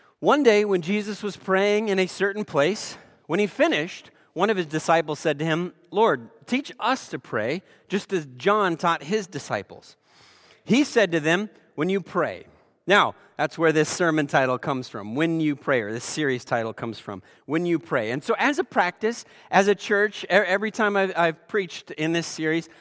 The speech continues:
I've had us say the Lord's Prayer together, which just is something that we have not done very often as a church family. So we've been praying the Lord's Prayer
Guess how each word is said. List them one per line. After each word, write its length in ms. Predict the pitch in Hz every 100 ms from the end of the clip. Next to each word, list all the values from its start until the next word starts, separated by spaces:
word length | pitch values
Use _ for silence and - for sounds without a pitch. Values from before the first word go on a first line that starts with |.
| -
I've 140 | 165
had 200 | 165 185
us 120 | 196 -
say 220 | 185 170
the 80 | 160
Lord's 340 | 151 156 160
Prayer 240 | - 156
together, 420 | 151 170 247 147 101
which 260 | 113 -
just 220 | 165 -
is 80 | 151
something 360 | - 165 180 165
that 180 | 151 131
we 100 | 156
have 180 | 151
not 380 | 165 180 - 147
done 300 | 139 170 165
very 200 | 165 156
often 300 | 151 151 151
as 100 | 151
a 60 | 143
church 240 | 139 156
family. 380 | - 127 123 135 - - -
So 180 | - 175
we've 220 | 170 262
been 160 | 277 240
praying 420 | - 202 196 202
the 100 | 185
Lord's 420 | 156 170 208 196
Prayer 420 | - - 165 165